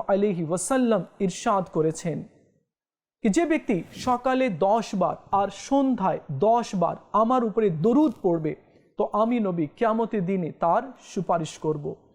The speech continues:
প্রিয় ইসলামী ভাইয়েরা, মাহবুবে করিম সাল্লাল্লাহু আলাইহি ওয়াসাল্লামের যে সুপারিশ পাবে, সে অনেক বড় সৌভাগ্যবান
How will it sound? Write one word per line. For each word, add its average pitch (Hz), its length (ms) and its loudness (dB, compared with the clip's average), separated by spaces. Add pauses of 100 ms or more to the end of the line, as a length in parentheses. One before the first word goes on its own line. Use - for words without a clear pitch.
(300)
প্রিয় 294 180 4
ইসলামী 202 420 -2
ভাইয়েরা, 160 440 0 (1400)
মাহবুবে 254 560 2
করিম 285 320 2
সাল্লাল্লাহু 214 580 0
আলাইহি 214 360 0
ওয়াসাল্লামের 240 680 0
যে 185 180 0
সুপারিশ 247 520 0
পাবে, 175 320 0 (460)
সে 226 200 0 (200)
অনেক 220 300 2 (140)
বড় 208 220 2 (120)
সৌভাগ্যবান 175 1160 0